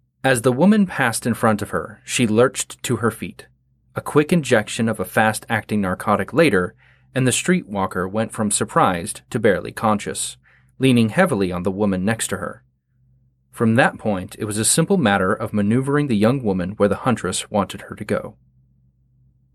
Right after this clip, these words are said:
It went quickly. It always did. The prostitute struggled against her bonds, like always. She tried to scream against the gag, but it was tight enough that nothing louder than a whisper escaped.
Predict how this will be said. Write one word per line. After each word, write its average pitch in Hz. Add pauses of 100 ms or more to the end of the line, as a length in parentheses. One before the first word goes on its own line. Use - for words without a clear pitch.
(1200)
It 131
went 123
quickly. - (460)
It 120
always 90
did. - (1600)
The 123
prostitute 113
struggled 107
against 101
her 107
bonds, 90
like 98
always. 92 (460)
She -
tried 156
to 104
scream 123
against 95
the 104
gag, 95 (220)
but 120
it 117
was 110
tight 165
enough 95
that -
nothing 117
louder 101
than 104
a 104
whisper 101
escaped. -